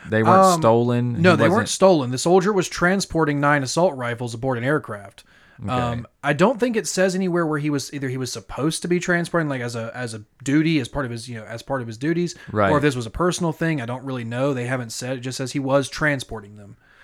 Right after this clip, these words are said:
Speaker 2: Uh, so there was an M P on the flight, but it wasn't directly related to him,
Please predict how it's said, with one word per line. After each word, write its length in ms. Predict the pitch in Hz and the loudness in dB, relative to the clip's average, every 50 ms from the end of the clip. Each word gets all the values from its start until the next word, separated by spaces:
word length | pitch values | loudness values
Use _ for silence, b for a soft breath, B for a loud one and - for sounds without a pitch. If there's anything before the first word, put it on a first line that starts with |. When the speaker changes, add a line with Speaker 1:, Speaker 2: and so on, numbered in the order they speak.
| b b b b b b | b b b b b b
Speaker 2:
Uh, 260 | - 120 117 113 110 110 | -4 -2 -2 -2 -2 -4
so 200 | - - 127 117 | -6 -6 -6 -4
there 120 | 117 123 | -4 -2
was 180 | 123 139 151 143 | 0 0 0 0
an 100 | 127 127 | 0 0
M 140 | 147 160 156 | 0 0 0
P 240 | - 165 190 196 175 | 0 0 2 2 2
on 100 | 151 143 | 0 0
the 60 | 135 | -2
flight, 380 | - - 220 254 262 208 147 127 | -6 -4 0 0 0 0 0 -4
but 60 | 131 | -8
it 60 | 139 143 | -4 -2
wasn't 320 | 147 143 131 123 123 123 | -2 -2 -2 -4 -12 -10
directly 340 | 127 131 135 135 127 131 123 | -6 -6 -6 -6 -6 -6 -6
related 360 | 123 123 123 123 120 113 110 | -6 -6 -6 -6 -8 -8 -10
to 120 | - 107 101 | -12 -12 -14
him, 520 | 98 - 117 120 131 151 165 185 190 180 | -12 -10 -6 -4 -4 -2 -4 -4 -6 -8